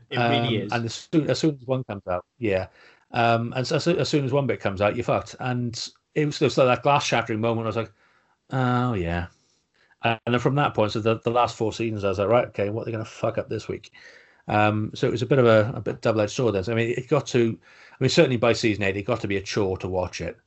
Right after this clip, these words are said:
Speaker 1: Oh, yeah,
Speaker 2: Um,
Speaker 1: absolutely.
Speaker 2: and we'll, so we'll, we'll come to that when we get to season eight, but fuck me. Um, no, that's, that's, the,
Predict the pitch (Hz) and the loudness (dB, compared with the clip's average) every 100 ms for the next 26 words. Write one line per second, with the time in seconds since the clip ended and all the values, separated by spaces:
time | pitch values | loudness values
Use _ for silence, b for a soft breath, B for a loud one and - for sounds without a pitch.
0 | _ - 95 95 123 113 117 85 - 107 | _ -6 0 4 4 2 -2 -6 -12 -14
1 | 98 117 - _ _ _ _ - _ _ | -12 -12 -14 _ _ _ _ -20 _ _
2 | - 113 98 92 - - 92 101 98 95 | 0 0 2 -2 -4 -20 -14 -4 -2 0
3 | 110 107 107 98 95 92 95 92 90 87 | 0 2 0 0 -2 -2 -4 -8 -8 -10
4 | - 95 92 90 90 95 - - - 113 | -14 -12 -8 -8 -8 -8 -10 -16 -6 -4
5 | 85 92 85 - B B B B B - | -4 -4 -6 -8 B B B B B -4
6 | 113 110 110 107 107 113 - 104 104 117 | 2 4 4 2 -4 -6 -6 -2 -2 -2
7 | - - _ _ 117 - - - _ _ | -10 -14 _ _ -2 -2 -10 -20 _ _
8 | 120 131 180 | -12 -10 -10